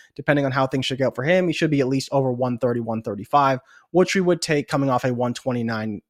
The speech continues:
res-, uh, target season. Then you get into, "Well, he's not scoring touchdowns 'cause Matt Ryan stinks." Well, there's not much we can do about that this season, but playing for the future, the future at quarterback for the Colts is one that is probably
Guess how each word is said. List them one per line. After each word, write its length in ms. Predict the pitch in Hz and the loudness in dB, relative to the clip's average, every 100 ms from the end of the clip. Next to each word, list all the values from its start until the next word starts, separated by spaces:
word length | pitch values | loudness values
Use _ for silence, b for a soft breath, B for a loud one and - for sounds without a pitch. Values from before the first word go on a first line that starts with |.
| _ | _
res-, 220 | 127 127 - | -8 -8 -4
uh, 220 | 127 110 | -4 -2
target 280 | - 131 101 | -2 -2 -2
season. 380 | - 277 151 120 B B B B | -2 0 0 -4 B B B B
Then 300 | 143 196 285 | 2 4 6
you 80 | 254 | 4
get 140 | 175 | 4
into, 280 | 147 139 139 | 2 -2 0
"Well, 120 | 139 | 0
he's 80 | 139 | 2
not 120 | 220 | 2
scoring 200 | 233 226 | 4 4
touchdowns 280 | 196 202 170 | 4 2 -2
'cause 120 | 139 | 0
Matt 160 | 156 139 | 0 2
Ryan 180 | 135 | 0
stinks." 480 | 123 - 101 - - | -2 -6 -8 -10 -14
Well, 400 | - 180 196 190 147 | 0 6 8 8 6
there's 140 | 143 | 2
not 120 | 185 | 2
much 160 | 175 170 | 2 0
we 40 | |
can 80 | 156 | 0
do 60 | 147 | 2
about 140 | 127 | 2
that 240 | 131 - | 0 -2
this 180 | 175 269 | 0 0
season, 280 | - 160 151 | 2 0 0
but 120 | 143 131 | -2 -4
playing 360 | 208 214 196 - | -4 -2 -4 -6
for 120 | 160 | -6
the 80 | 143 | -6
future, 560 | - 285 262 165 143 b b b b _ | -2 -2 0 2 0 b b b b _
the 80 | 165 | -4
future 540 | - 190 269 302 302 | -4 -2 0 0 0
at 100 | 277 - | -2 0
quarterback 380 | 214 202 190 | 0 2 0
for 80 | - | 0
the 80 | 170 | -4
Colts 380 | - 170 160 160 | 0 2 2 0
is 140 | 143 | -6
one 320 | 135 139 139 135 | -4 -4 -2 -2
that 160 | 131 | -2
is 100 | 127 | -4
probably 800 | - 175 202 214 165 165 151 139 | -4 2 4 4 0 -2 -2 -4